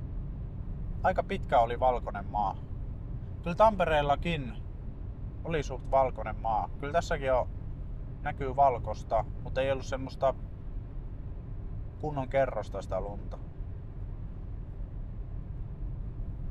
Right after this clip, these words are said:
Ja pohjoisessa oli myös vähän kylmempiä täällä. Musta tuntuu, että täällä on max yksi aste pakkasta. Silloin kun mä tulin leffasta kotiin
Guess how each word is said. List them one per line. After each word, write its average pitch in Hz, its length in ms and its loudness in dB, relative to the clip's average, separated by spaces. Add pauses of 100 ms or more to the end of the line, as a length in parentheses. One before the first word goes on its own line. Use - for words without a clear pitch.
(1700)
Ja 127 80 2
pohjoisessa 156 720 6 (1600)
oli 135 200 0
myös 139 360 2 (240)
vähän 135 200 0
kylmempiä 117 640 -2
täällä. 104 280 2
Musta 131 140 -6
tuntuu, 156 200 -2
että 135 100 -4
täällä 143 220 10
on 127 80 4
max 139 460 6
yksi 131 260 -4
aste 117 220 0
pakkasta. - 600 0 (1400)
Silloin 147 220 0
kun 147 60 -4
mä 147 80 4
tulin 143 320 0
leffasta 139 500 4
kotiin 120 680 0